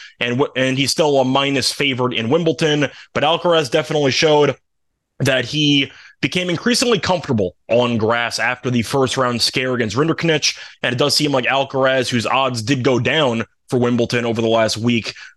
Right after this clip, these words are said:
looks like a potential threat. Now, I'm not saying he's still going to win. I'm not saying he's going to be able to beat Djokovic in a three out of five set match on grass,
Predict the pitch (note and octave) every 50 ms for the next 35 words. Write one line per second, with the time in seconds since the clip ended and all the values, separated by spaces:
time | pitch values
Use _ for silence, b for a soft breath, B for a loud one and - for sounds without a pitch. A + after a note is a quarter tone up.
0 | _ - C3+ E3+ F#3 F3+ - - - - E3+ F3+ F3+ - F#3 D#3 F3 - F#3+ F#3+
1 | F#3 D#3+ - F#3 E3 - - D#3 F3 D#3+ A2 F#2 - - A2+ A#2 B2+ C#3+ D3 B2+
2 | - - D3 C#3 C#3 C3 A2+ - - D3 C#3+ C3+ C3+ C3 B2+ A#2+ A2 G#2+ G#2+ B2
3 | D3 F#3 A#3 B3+ A#3+ b b b _ _ - B2+ D3 C#3+ C#3 - D#3 C#3+ C#3 C#3
4 | C3 A#2 A2+ C3+ C3+ C3 B2+ B2 B2+ C3 B2+ B2 - A#2+ A2+ - F#3+ F3+ C3 -
5 | C#3+ C3+ A#2+ - B2 B2+ - - B2+ A#2 A2 - B2 C3+ B2+ A#2+ A#2 - - B2+
6 | A#2+ A#2+ A2 - - C3 A2 A2+ A#2 A#2 A#2 A#2 - - A#2 A2 G#2 F#2+ A2+ B2
7 | C3+ C3+ B2 A2 G#2 - - B